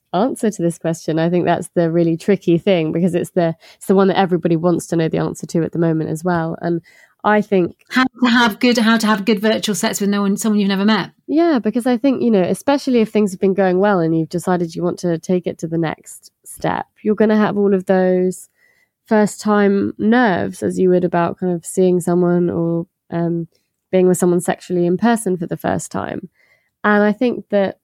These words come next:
Speaker 1: holding kind of the thoughts in mind that you wouldn't do anything that you wouldn't do in person is always a good place to start. I think,
Speaker 2: Mm.
Speaker 1: um, it might be that you start kind of flirtily texting each other or sending each other, like, a flirty text. Or, um,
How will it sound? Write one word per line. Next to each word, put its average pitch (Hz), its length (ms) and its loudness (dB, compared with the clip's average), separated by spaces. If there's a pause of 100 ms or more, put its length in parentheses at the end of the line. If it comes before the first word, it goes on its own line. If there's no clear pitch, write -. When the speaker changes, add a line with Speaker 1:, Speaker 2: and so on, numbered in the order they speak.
(760)
Speaker 1:
holding 196 920 0
kind 180 160 -2
of 170 220 -4 (140)
the 185 160 2
thoughts 208 360 0
in 196 60 2
mind 180 240 0
that - 80 -4
you 180 180 -2
wouldn't 175 600 2
do 180 200 4
anything 180 340 2
that 180 80 2
you 175 100 -2
wouldn't 170 260 -2
do 175 140 0
in 165 100 0
person 175 640 -2
is 240 120 -4
always 165 220 0
a 160 60 -6
good 165 180 -6
place 165 300 -6
to 180 100 -6
start. 170 600 0
I 185 80 0
think, 175 360 -2 (200)
Speaker 2:
Mm. 240 400 2
Speaker 1:
um, 180 280 2
it 185 120 2
might 180 280 2
be 185 120 4
that 175 240 -2
you 185 420 0 (520)
start 175 440 -2
kind 190 120 0
of 180 80 -2
flirtily 180 640 0
texting 180 480 -2
each - 140 -4
other 170 320 2
or 170 80 0
sending 175 240 0
each - 100 -4
other, 170 140 -2
like, 165 160 0
a 180 40 -6
flirty 165 360 -2
text. - 680 -4
Or, 165 480 -2
um, 165 400 -2